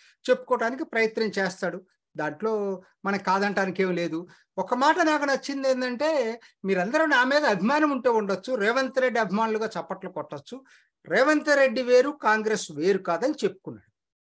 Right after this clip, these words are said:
చాలా, అది మంచి పాయింట్ అది చెప్పింది. ఉపన్యాసం అయినంత వరకు ఏం ప్రాబ్లం లేదండి.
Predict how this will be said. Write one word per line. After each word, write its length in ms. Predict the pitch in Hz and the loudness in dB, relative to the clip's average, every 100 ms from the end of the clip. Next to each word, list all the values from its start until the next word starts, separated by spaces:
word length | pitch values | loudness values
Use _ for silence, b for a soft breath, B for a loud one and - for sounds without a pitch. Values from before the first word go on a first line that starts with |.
| _ _ _ _ _ - | _ _ _ _ _ -12
చాలా, 300 | 226 254 175 - | -8 -6 -8 -8
అది 140 | 202 247 | -6 -2
మంచి 260 | 226 220 - | -2 -4 -2
పాయింట్ 260 | 196 143 139 | 0 0 -6
అది 100 | - 147 | -10 -12
చెప్పింది. 300 | - 104 - _ b b b - | -12 -14 -16 _ b b b -10
ఉపన్యాసం 840 | 180 330 339 339 330 302 - 311 | 0 2 4 4 4 4 2 2
అయినంత 460 | 294 277 285 269 277 | 4 2 0 0 2
వరకు 400 | 262 269 277 349 | 4 2 2 0
ఏం 200 | 269 277 | 2 2
ప్రాబ్లం 420 | 277 226 233 220 | 2 2 2 0
లేదండి. 340 | 175 113 92 | -2 -4 -12